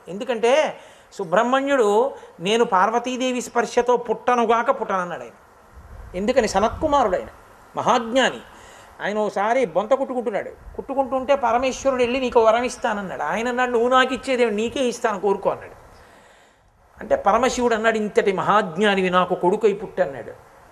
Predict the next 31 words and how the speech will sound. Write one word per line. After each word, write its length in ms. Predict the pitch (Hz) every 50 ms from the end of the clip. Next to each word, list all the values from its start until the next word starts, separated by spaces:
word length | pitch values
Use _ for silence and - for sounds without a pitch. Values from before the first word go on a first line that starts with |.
| - -
అంటే 160 | 202 196 196 233
ఆయన 340 | 185 165 185 214 214 214
అన్నాడు, 240 | 220 208 214 208 196
"నీకే 880 | 185 175 180 202 220 233 247 254 226 - 262 269 277 285 294 294 302 311 302
కొడుకు 280 | 285 262 262 262 254
అవుతానన్నాడు." 640 | 220 220 180 - 202 180 165 160 156 - - - - - - - - - - - - - -
అంటే 140 | - 117
పార్వతీదేవి 720 | - - - - 135 165 185 202 196 247 240 226 247 240 240
అంది, 120 | 220 220 226
"ఏమిటి 280 | 233 202 190 190 240
నీకే 840 | 185 143 160 180 196 220 240 220 - - 262 269 277 277 277 285 285
అంటే 280 | 277 277 285 285 269
ఏమిటి? 220 | 254 233 180 185 165
నీకే 560 | 170 180 196 226 240 226 - 262 262 269 269
అంటే 200 | 247 233 220 285
నాకు 340 | 262 220 208 214 - 233 220
కూడా" 320 | 226 254 240 240 233 226 226 233 233 226 220 196 151 135 - -
అంది. 180 | 131 123 110 - - - _ - - - - - - - - - - - - -
ఆయన 260 | 156 185 214 220 220
అన్నాడు, 220 | 214 202 208 208 190
"అమ్మ 140 | 175 185
అలా 160 | 196 180 165 170
అనకు, 280 | 165 147 143 - - - - - - -
అది 100 | 151 165
కుదరదు. 380 | 160 151 151 156 147 120 104 92 - - - - - - - - -
నువ్వు 140 | 196 214 226
ఎంత 220 | 190 185 185 226
జగన్మాతవైనా 1160 | 208 - 226 202 220 220 220 220 220 220 220 220 208 208 208 208 208 220 240 269 277 226 143 - - - - - -
నేను 200 | 185 214 214 185
గర్భవాసం 680 | 160 165 160 131 156 214 226 226 220 - 214 208 180 160 -
చేయను, 220 | 175 175 185 165